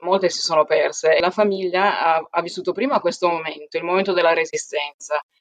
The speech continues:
e adesso dopo qua-, quaranta giorni deve pensare a scandire un po' meglio le, la, la propria individualità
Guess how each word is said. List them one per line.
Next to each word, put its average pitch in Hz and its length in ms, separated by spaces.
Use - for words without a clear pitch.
e 170 100
adesso 208 360
dopo 165 220
qua-, 180 240
quaranta 185 440
giorni 180 420
deve 160 220
pensare 165 560
a 156 80
scandire 170 400
un 160 60
po' 160 120
meglio 170 320
le, 156 360
la, 156 240
la 165 120
propria 190 340
individualità 170 880